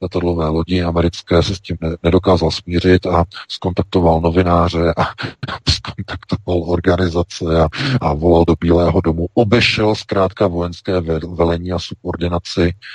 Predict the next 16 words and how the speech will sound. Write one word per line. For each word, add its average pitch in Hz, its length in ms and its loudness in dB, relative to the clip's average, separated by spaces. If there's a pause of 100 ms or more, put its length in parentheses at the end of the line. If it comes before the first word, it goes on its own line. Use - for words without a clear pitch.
(580)
což 82 280 0
je 80 380 2 (380)
něco 87 240 -2
neuvěřitelného 85 920 0
pro 82 160 -4
vojáka, 82 600 2 (420)
porušil 82 580 2
postupy 82 640 0 (480)
a 82 400 2
zkrátka - 400 -4
byl 85 140 -2
odvolán 78 520 2
jako 76 240 -4
velitel 76 520 -2 (180)
a 80 120 -8
kapitán 78 500 -2